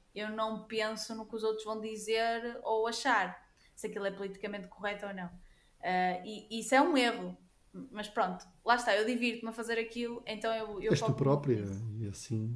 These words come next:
Speaker 2: e assim as
Speaker 1: É
Speaker 2: coisas
Speaker 1: um
Speaker 2: têm mais
Speaker 1: bocado
Speaker 2: valor.
Speaker 1: isso. É um bocado isso. Ah, então eu gosto de ver as coisas com um bocado de humor, lá está. Ah, porque eu, eu também, enquanto escrevo, eu também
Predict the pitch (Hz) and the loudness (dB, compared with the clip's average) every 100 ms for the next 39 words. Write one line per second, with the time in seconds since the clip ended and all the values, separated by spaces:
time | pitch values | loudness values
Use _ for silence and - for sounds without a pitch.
0 | 120 127 - 123 117 233 285 294 131 294 | -4 -6 -4 -4 2 8 8 8 10 10
1 | 123 131 135 127 123 - - - _ _ | 10 8 8 8 4 -6 -20 -20 _ _
2 | - _ 226 240 247 233 220 190 185 - | -20 _ 2 4 4 4 4 0 -4 -8
3 | - - - - - 214 214 214 233 240 | -16 -20 -20 -20 -2 4 4 4 4 8
4 | 262 285 294 302 320 311 320 302 - 311 | 8 8 4 0 0 0 -2 -4 -2 0
5 | 311 302 320 302 311 330 302 233 - 214 | 0 6 8 8 4 2 2 0 -2 0
6 | 220 220 - 185 - - - 214 208 196 | 0 0 -4 -6 -14 -18 -6 0 0 -2
7 | 185 233 247 233 233 226 - 226 226 233 | -6 -6 2 4 4 2 2 0 2 2
8 | 226 214 208 - - - - 214 254 247 | 2 0 -2 -10 -18 -12 -8 0 2 2
9 | - - 208 196 202 196 214 208 202 196 | 0 -2 0 0 -2 -2 -2 -2 -4 -8